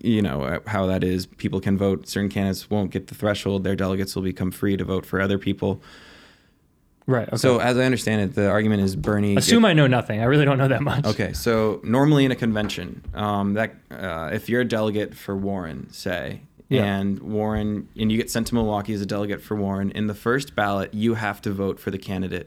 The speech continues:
Speaker 1: who sent you there. There's a whole registration process. To declare to be a delegate for someone, you need to get elected in your home state. I, I, as the campaign organizer, needed to certify you. You need to certify that you're a Democrat in good standing.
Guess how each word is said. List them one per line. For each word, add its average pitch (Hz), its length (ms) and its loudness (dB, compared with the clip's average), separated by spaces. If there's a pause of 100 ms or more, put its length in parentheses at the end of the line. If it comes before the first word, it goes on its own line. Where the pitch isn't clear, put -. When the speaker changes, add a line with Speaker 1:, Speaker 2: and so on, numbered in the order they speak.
(120)
Speaker 1:
who 107 80 -4
sent 98 220 -6
you 87 100 -8
there. 71 120 -8
There's 110 200 -2
a - 20 -4
whole 117 140 2
registration 101 560 -4
process. - 420 -8 (300)
To - 80 -2
declare 127 260 2
to 123 80 2
be 117 80 4
a 107 60 0
delegate 107 340 0
for - 80 -6
someone, 101 400 -2 (220)
you 104 80 0
need 104 140 0
to 98 60 -2
get 95 140 -4
elected 117 460 0
in 113 100 2
your 110 140 2
home 104 240 2
state. 101 420 -2 (320)
I, 110 280 -2 (140)
I, 104 320 0
as 101 160 -2
the 98 260 0
campaign 101 600 -4
organizer, 98 480 -2
needed 101 300 -2
to 95 60 -8
certify 110 520 0
you. 104 260 2
You 98 160 0
need 98 160 0
to 98 60 -4
certify 98 420 -2
that 92 100 0
you're 95 120 -2
a 98 40 -4
Democrat 92 440 -4
in 98 60 -4
good 95 180 -6
standing. 139 600 2